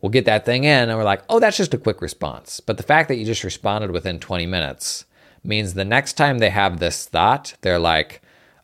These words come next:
"Oh, Steve will respond within twenty minutes, so I'll send that over right now." Now, there's situations where that's good, where that's a service that we can extend to clients.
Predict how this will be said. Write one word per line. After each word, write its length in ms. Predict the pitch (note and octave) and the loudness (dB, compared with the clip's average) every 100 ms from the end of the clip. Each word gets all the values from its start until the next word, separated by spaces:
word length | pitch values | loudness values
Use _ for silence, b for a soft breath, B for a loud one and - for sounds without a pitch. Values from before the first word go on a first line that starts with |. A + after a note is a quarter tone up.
| _ | _
"Oh, 300 | B2 F#2 - _ _ _ _ _ _ _ _ _ | 0 2 -2 _ _ _ _ _ _ _ _ _
Steve 380 | - - D3+ C3 | -10 2 4 6
will 140 | A#2+ G#2+ | 6 4
respond 400 | F#2+ - G2 F#2 | 0 0 0 -2
within 200 | E2+ D#2+ | -4 -6
twenty 260 | - E2+ | -4 -4
minutes, 300 | F2+ E2+ - | -2 -4 -4
so 160 | - D#2+ | -2 -2
I'll 100 | D2 | -2
send 260 | - D#2 | -4 -6
that 160 | D2 C2+ | -6 -6
over 240 | C2+ C2 | -6 -6
right 240 | C2+ B1 - | -6 -8 -10
now." 240 | C2 G1+ _ _ B B B B B B B - | -14 -16 _ _ B B B B B B B 0
Now, 80 | C3+ | 2
there's 160 | C3 | 4
situations 580 | F#3 F#3 F#3+ F3 D3+ A#2+ | 2 6 6 6 4 2
where 120 | B2+ | 4
that's 440 | A2+ G#2 - - - _ _ - | 4 2 -2 -10 -12 _ _ -8
good, 280 | F#2 C#3 - - _ _ _ _ | 0 0 0 -8 _ _ _ _
where 300 | F#2 G2 G2 | 0 2 4
that's 280 | F#2+ F#2+ - | 2 2 -2
a 80 | |
service 420 | E2 A2+ G2 G2+ - | -4 -2 -2 -4 -6
that 140 | D#2 | -8
we 120 | F#2 | -6
can 160 | F#2 F2 | -6 -8
extend 680 | D#2 - - F2+ G2+ F#2+ | -10 -10 -4 -4 -4 -8
to 140 | - D#2 | -10 -12
clients. 880 | - A2 B2 F2 B1+ - - - | -2 2 2 2 -2 -6 -6 -8